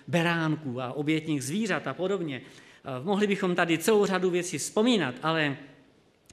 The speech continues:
já bych dnes dopoledne chtěl vzpomenout jenom jednu zkušenost ze Starého zákona, na které můžeme aspoň trošku pochopit, co pro nás Pán Bůh udělal.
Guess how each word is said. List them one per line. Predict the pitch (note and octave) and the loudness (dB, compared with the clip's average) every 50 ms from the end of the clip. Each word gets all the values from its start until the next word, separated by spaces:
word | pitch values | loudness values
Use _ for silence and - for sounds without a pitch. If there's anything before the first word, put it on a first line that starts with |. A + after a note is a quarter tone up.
| - - - - - - - | -20 -20 -20 -20 -18 -8 -6
já | C#3 F3+ A3+ | -2 -2 0
bych | A3+ C4+ B3 A3+ | 0 0 0 0
dnes | G#3 G3+ F#3+ E3+ D3 | 0 2 0 2 2
dopoledne | E3+ F#3+ G3 G3+ G3 G3 G3 F#3 F#3+ F#3+ F#3 | 0 -2 0 0 0 0 0 0 0 -2 -2
chtěl | - F3+ D#3+ D3+ | -2 -2 -2 0
vzpomenout | D3 - - F#3 F3+ F#3 F3+ F3+ F3 E3+ F3 | -2 0 0 2 2 4 4 2 2 2 2
jenom | F3+ E3 D#3 C#3 C3 | 0 0 0 0 0
jednu | A#2+ D#3 F#3+ F#3 F#3 G3+ G3+ F#3 | 0 0 0 0 0 0 0 0
zkušenost | - - - E3+ D#3 - F3+ E3+ E3+ F3 D#3 | -2 -4 -6 -6 -4 -2 -2 0 0 -2 -2
ze | D3+ D#3 | -2 -4
Starého | D3+ - - D3 D3 D#3 D#3 D#3 D#3+ | -4 -4 -4 -2 -2 -2 -4 -6 -6
zákona, | C3 C3 A#2+ A#2 A2+ - C3 A#2+ A2+ A2+ A#2+ B2 - _ _ _ _ _ _ _ - - - - - - | -6 -6 -6 -8 -8 -10 -12 -12 -12 -12 -14 -14 -18 _ _ _ _ _ _ _ -20 -20 -20 -20 -6 -2
na | D#3 F3+ F#3 | 0 0 0
které | - - B3+ A#3+ A#3 A3 G#3 | 0 0 2 4 4 4 4
můžeme | G3 A3 A#3+ A#3+ F3 A3 G#3+ G#3 G3+ G3+ | 4 4 4 4 4 2 2 2 0 0
aspoň | - - G#3+ G#3+ - - B3+ B3 B3 A#3 | 0 0 0 0 0 2 2 2 2 2
trošku | - C#4+ C#4+ D4 C#4+ - - - - E3 C#3+ C3 A#2+ - - - - - _ _ _ _ _ - | 2 2 2 2 0 0 -2 -2 -4 -4 -4 -4 -6 -8 -12 -20 -20 -20 _ _ _ _ _ -4
pochopit, | G#3 G3+ - - A#3 A3+ A3+ A3+ A3 G#3 - | -4 -4 -2 -2 -2 -2 -2 -2 -2 -4 -4
co | - - - - A#3 A#3 A#3 | -6 -6 -4 -4 -2 -4 -4
pro | A#3 G3+ F#3+ G3+ | -4 -2 -2 -2
nás | G3 G3 G3 G3 F#3+ - | -2 -2 -4 -4 -6 -6
Pán | - - F3+ F3 F#3 F#3 | -4 -4 -4 -2 -2 -2
Bůh | E3 F3 F3 F3 - | -2 -2 -4 -4 -4
udělal. | D#3 C3+ C3+ C#3 B2+ G#2+ G2 F#2 | -6 -4 -4 -4 -4 -6 -8 -10